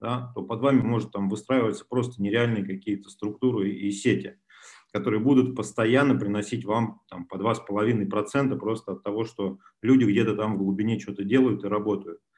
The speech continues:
Вот. А это очень большие деньги. Поэтому, э, я рекомендую, если вы хотите зарабатывать реально десятки, а то и сотни тысяч долларов, да, вот эти две недели постарайтесь поработать, собрать свою команду,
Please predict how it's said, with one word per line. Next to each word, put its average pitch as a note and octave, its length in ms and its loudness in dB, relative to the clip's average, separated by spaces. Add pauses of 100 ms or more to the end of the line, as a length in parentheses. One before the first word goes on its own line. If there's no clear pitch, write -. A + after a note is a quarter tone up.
(380)
Вот. G2+ 260 -4
А A#2 60 0
это C3+ 200 2
очень B2+ 320 4
большие F#2+ 380 -2
деньги. G2 360 -10
Поэтому, B2 640 2 (160)
э, A2 160 -8 (100)
я C3+ 100 6
рекомендую, C3 560 4
если A2+ 260 -2
вы G2+ 320 -2 (120)
хотите G#2+ 540 -4
зарабатывать G#2 600 -2 (140)
реально G2+ 560 0
десятки, A2+ 640 -2
а - 100 -20
то A2 120 -6
и G#2 40 -2
сотни G#2 320 -4
тысяч G#2 340 -8
долларов, D3+ 460 0
да, B2 300 -6 (340)
вот A2 120 -6
эти A2+ 280 -4
две A2 140 -2
недели A2 460 0
постарайтесь - 500 -8
поработать, B2+ 540 -2
собрать G2+ 320 -4
свою F#2+ 220 -6
команду, B2 560 -2